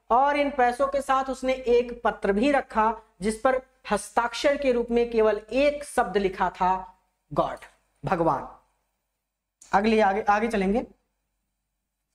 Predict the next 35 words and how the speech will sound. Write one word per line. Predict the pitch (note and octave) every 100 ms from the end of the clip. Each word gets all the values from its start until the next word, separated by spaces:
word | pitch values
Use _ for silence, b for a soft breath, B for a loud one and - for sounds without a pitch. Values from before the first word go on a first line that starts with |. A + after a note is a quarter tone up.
| _ _ _ _ _ - B B -
The | B3
following | B3+ C#4 D4 D#4 D4
Sunday, | C4+ C4 C4+
अगले | B3+ C4
रविवार | B3 C4 B3+ B3+
को | B3+ C4
लेंचो | B3+ A#3+ B3+
came, | B3 A#3+ A#3+
लेंचो | A#3 A#3 A#3
आ | A#3
गया, | A#3 A#3+
a | G#3
bit | A3+
earlier, | G3+ G3 G3+ A3 -
थोड़ा | F3+ F#3+
सा | F#3+
जल्दी, | D3+ C3+ C3 C3 _ _ _ _ _ _ _ _ _ _ _
than | D3+ G#3 C4+ D4 C4+ A#3+
usual, | A#3 B3 B3+ C4+ -
रोज | F#3 A#3+ A#3+
की | -
अपेक्षा। | F#3+ D#3+ - - C#3+ - _ _ -
तो |
अगले | B3+ C#4 D#4+
रविवार | C#4 C#4+ D4 C#4+ D4
को | D4+
रोज | C#4+ D4 D4
की | D4
अपेक्षा | C4 B3+ - C#4+
लेंचो | C4 A#3+ C4+
थोड़ा | C4 A3 A3+
सा | C4
जल्दी | F3+ D#3+ A#3 A#3+
आ | A3+
गया, | A3 A#3+